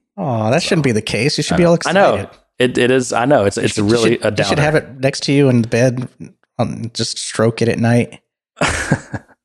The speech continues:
Speaker 2: It,
Speaker 1: Tell
Speaker 2: you know,
Speaker 1: a
Speaker 2: it's, it's
Speaker 1: bedtime
Speaker 2: crazy.
Speaker 1: story.
Speaker 2: It's crazy how similar it is to the previous generation, the ones that we have.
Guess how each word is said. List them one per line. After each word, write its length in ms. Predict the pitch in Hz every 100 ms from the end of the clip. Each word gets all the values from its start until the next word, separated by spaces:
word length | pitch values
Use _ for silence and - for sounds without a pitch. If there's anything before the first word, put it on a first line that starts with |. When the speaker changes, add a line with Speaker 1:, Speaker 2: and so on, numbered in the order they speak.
| _ _ _ _ _ _ _ _ _ -
Speaker 2:
It, 140 | 147 -
Speaker 1:
Tell 100 | 120
Speaker 2:
you 20 |
know, 100 | 107
Speaker 1:
a 20 |
Speaker 2:
it's, 100 | -
it's 140 | 110 -
Speaker 1:
bedtime 40 |
Speaker 2:
crazy. 280 | 147 185 107
Speaker 1:
story. 360 | 104 107 113 - _ _ _
Speaker 2:
It's 80 | -
crazy 180 | 180 190
how 120 | 135
similar 320 | 117 131 131
it 60 | 101
is 120 | 95
to 100 | -
the 180 | 98 90 85 -
previous 260 | - 107 98
generation, 520 | 80 69 - - 87
the 80 | -
ones 120 | 92
that 60 | 92
we 80 | 85
have. 340 | 85 76 -